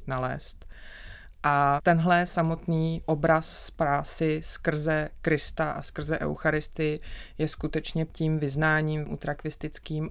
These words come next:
a v prostoru svatobarborského chrámu je vlastně několikrát opakován.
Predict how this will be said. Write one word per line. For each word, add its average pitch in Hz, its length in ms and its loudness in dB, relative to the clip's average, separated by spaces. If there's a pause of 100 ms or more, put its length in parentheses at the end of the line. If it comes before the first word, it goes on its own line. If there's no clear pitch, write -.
a 143 160 -2
v - 180 -18
prostoru 160 680 0
svatobarborského 156 960 -4
chrámu 147 480 -2 (360)
je 160 80 0
vlastně 156 320 0
několikrát 156 880 2 (300)
opakován. 156 800 2